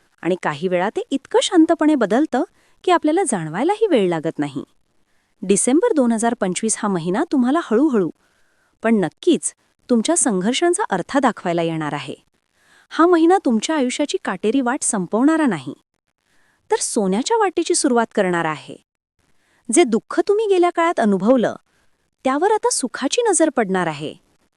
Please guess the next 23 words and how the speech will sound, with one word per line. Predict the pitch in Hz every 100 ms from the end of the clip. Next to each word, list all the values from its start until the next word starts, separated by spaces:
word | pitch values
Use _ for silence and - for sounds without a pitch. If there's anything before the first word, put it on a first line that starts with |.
| _ _ _ -
ज्या | 247 440
संधी | - 220 175 233
तुमच्यापासून | 415 339 349 330 311 349
दूर | 233 269 415
पळत | 302 233 -
होत्या, | 185 165 269 - _ _ _ _ -
त्या | 370
आता | 330 466
स्वतःहून | - 196 - 202 370 415
तुमच्याकडे | 285 202 359 370 330
येणार | 220 180
आहेत. | 160 139 139 - _ _ _ _ _ _ 214
ज्या | 247 339
लोकांनी | 269 - 240 415 349
तुमच्याकडे | 254 233 226 269
दुर्लक्ष | 233 170 165 226 - -
केलं, | 233 170 285 - _ _ _ _ _
तेच | 214 330 466
आता | 440 466
तुमच्याकडे | 370 294 294 294 320 -
आदराने | 170 175 254 440 -
पाहणार | 214 170 156
आहेत. | 143 143 -